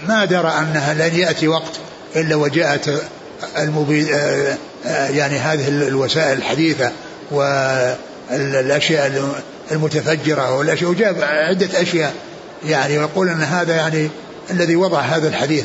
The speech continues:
ما الحديث في، في الصحيح، هذا الحديث في الصحيح، ولكنه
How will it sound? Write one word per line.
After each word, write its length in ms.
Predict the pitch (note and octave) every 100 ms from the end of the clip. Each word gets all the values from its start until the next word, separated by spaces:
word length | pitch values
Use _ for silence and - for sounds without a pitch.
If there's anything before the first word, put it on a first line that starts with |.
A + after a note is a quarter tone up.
| D3
ما 80 |
الحديث 440 | D#3 - G#3 G3 F#3+
في، 480 | F#3+ F#3 E3+ F3+ F3
في 60 |
الصحيح، 380 | F3+ F#3 F#3+ B2+ - - - - - - - - G#2
هذا 200 | C3 D3+
الحديث 400 | G#2 B2+ D#3 F3
في 80 | F3
الصحيح، 460 | F#3+ D#3 G3+ - - - - - -
ولكنه 680 | G#3 D#3+ F3+ E3+ D3+ E3